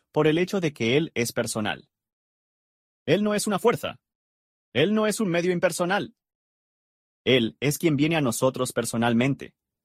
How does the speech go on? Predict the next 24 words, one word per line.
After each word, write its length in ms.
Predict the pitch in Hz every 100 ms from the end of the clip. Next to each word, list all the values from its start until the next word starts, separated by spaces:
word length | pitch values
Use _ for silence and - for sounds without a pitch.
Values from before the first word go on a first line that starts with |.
| _ -
quien 200 | 147 139
nos 180 | 117
da 100 | 139
una 180 | 160 151
nueva 280 | 139 147 143
vida, 340 | 147 127 - _ _ _ _ _
quien 180 | 127 113
mora 300 | 117 151 165
dentro 320 | 147 151 135
de 80 | 120
nosotros, 640 | 113 - 127 - - - _ _ _ _ _
quien 180 | 135 117
da 140 | 120
testimonio 520 | 151 143 131 120 120
de 100 | 104 -
Cristo, 480 | 127 135 143 143 _ _ _ _ -
quien 180 | 123 113
nos 140 | 107
consuela, 600 | 104 95 - 131 131 135 _ _ _ _ _
quien 180 | 143 127
nos 140 | 117
transforma, 680 | 117 107 - 151 160 156 156 _ -
y 100 | 127
verdaderamente 880 | 117 110 101 110 104 131 147 147